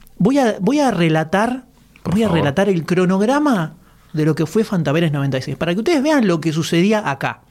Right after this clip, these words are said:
Speaker 1: Cosas que en ese momento, en esa infancia, en esa virginidad comiqueril,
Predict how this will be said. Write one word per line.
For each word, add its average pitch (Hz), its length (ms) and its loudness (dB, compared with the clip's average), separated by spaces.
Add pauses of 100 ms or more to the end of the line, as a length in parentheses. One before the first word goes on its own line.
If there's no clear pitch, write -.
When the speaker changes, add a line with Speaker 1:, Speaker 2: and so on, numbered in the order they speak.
(540)
Speaker 1:
Cosas 311 320 0
que 208 120 -2
en 190 80 2
ese 254 160 0
momento, 180 520 2
en 139 80 0
esa 175 180 0
infancia, 160 340 0
en 196 60 -2
esa 226 160 0
virginidad 170 600 0
comiqueril, 175 680 0